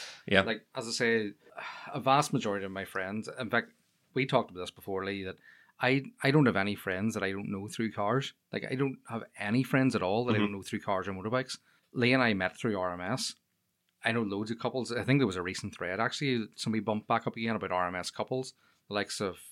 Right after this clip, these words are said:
Speaker 2: uh, Mark Scott, Mook, and Elaine, they
Speaker 1: Mm-hmm.
Speaker 2: met through it. It's just, it's one of those things that brings people together. But the weird thing is now, forums are dying off because of Facebook and, you know, Facebook, Instagram, it's, Facebook groups especially are a, an absolute mess.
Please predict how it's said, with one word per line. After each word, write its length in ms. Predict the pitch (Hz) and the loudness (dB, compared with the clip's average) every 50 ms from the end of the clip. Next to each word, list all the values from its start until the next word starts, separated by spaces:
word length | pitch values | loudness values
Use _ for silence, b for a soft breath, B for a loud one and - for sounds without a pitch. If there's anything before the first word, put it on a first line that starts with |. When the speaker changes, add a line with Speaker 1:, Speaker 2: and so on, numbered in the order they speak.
| - _ _ _ _ _ - | -20 _ _ _ _ _ -10
Speaker 2:
uh, 260 | 120 101 92 90 90 90 | -8 -8 -6 -6 -6 -6
Mark 260 | 90 92 90 90 - | -6 -6 -6 -6 -8
Scott, 280 | - - 98 95 107 - - | -8 -6 -4 -4 -4 -4 -4
Mook, 200 | 107 95 104 - _ - | -4 -4 -6 -8 _ -10
and 140 | - 95 92 | -10 -8 -8
Elaine, 300 | 92 90 92 98 107 110 | -8 -6 -4 -4 -4 -2
they 80 | 104 104 | -2 -2
Speaker 1:
Mm-hmm. 100 | 107 113 | 0 -2
Speaker 2:
met 180 | 113 113 - | -2 -4 -4
through 180 | - - 120 117 | -4 -2 -2 -2
it. 80 | 117 117 b b b b b b b b _ _ - | -2 -4 b b b b b b b b _ _ -8
It's 160 | 143 151 - | -6 -4 -4
just, 160 | 170 170 - | -2 -2 -2
it's 160 | 135 123 - - | -4 -4 -2 0
one 120 | 165 151 | 0 2
of 80 | 139 117 | 2 0
those 140 | 104 - | 0 -2
things 180 | - 107 98 92 | -4 -6 -8 -8
that 120 | 98 90 | -6 -2
brings 200 | - 117 117 120 - | 0 0 0 0 -2
people 220 | - 107 85 82 | -8 -10 -10 -10
together. 440 | 82 87 87 87 90 113 139 147 - B B B B B B | -12 -8 -6 -2 0 0 0 0 -2 B B B B B B
But 80 | 143 | 2
the 80 | 135 127 | 2 4
weird 280 | 120 139 151 156 151 | 4 4 4 4 2
thing 140 | - 120 104 | 0 -2 0
is 180 | 98 95 90 92 | -2 -4 -6 -6
now, 180 | 98 95 95 95 98 95 - _ _ _ _ _ _ _ _ _ - | -6 -6 -6 -6 -8 -10 -12 _ _ _ _ _ _ _ _ _ -10
forums 380 | - - 131 131 135 135 127 | -4 0 2 4 4 4 4
are 60 | 117 | 2
dying 280 | - - 92 92 92 92 | 2 0 0 0 -2 -2
off 240 | 90 90 101 110 - | -4 -4 -6 -6 -8
because 240 | - - - 104 95 | -10 -12 -10 -10 -12
of 80 | 95 | -10
Facebook 560 | - - 104 101 - - - 131 127 - - | -8 -8 -6 -6 -4 0 0 -2 -2 -2 -8
and, 420 | - 101 95 95 92 95 92 90 - - | -8 -8 -8 -8 -8 -10 -10 -12 -8 -4
you 160 | - 123 110 | 0 0 0
know, 180 | 107 101 98 101 - - - _ _ _ - | 0 0 -4 -6 -10 -12 -20 _ _ _ 0
Facebook, 360 | - 143 135 - - 131 117 - | 2 2 2 2 0 -2 -2 -4
Instagram, 420 | 101 107 - - 107 110 110 110 | -6 -8 -8 -4 -2 -2 0 0
it's, 140 | 107 - - - B B B B B B B B B - | -2 -4 -8 -14 B B B B B B B B B 0
Facebook 260 | - 131 131 - 120 - | 2 2 4 4 0 0
groups 320 | - 95 98 98 - - | -2 -6 -6 -6 -6 -6
especially 420 | - - - 98 92 - - 120 | -6 -6 -4 -6 -6 -4 -4 -4
are 160 | 107 92 85 82 | -2 -4 -4 -8
a, 40 | 82 82 _ _ - | -12 -16 _ _ -20
an 80 | 90 82 | -16 -14
absolute 340 | 82 85 - - 98 90 87 | -14 -12 -10 -8 -8 -8 -8
mess. 500 | 95 92 92 92 98 117 117 - - - | -8 -8 -6 -4 -4 -4 -4 -6 -8 -8